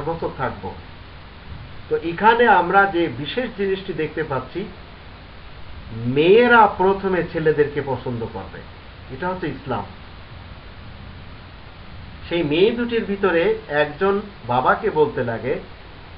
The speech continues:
"ইন্না খায়রা মান ইস্তাজারতাল কাবিয়্যুল আমিন।" একটি মেয়ে একটি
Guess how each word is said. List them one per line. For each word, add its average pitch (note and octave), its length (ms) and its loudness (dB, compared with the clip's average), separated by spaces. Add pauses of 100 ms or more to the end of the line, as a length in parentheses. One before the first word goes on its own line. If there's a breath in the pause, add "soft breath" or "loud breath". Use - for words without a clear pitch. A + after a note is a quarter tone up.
(1500)
"ইন্না D#3 360 4 (100)
খায়রা A3 360 6
মান E3 200 4
ইস্তাজারতাল D#3 920 2 (100)
কাবিয়্যুল D3 480 -2
আমিন।" B2+ 320 -2 (500)
একটি C3+ 260 -8
মেয়ে D#3 520 0
একটি B2+ 240 -10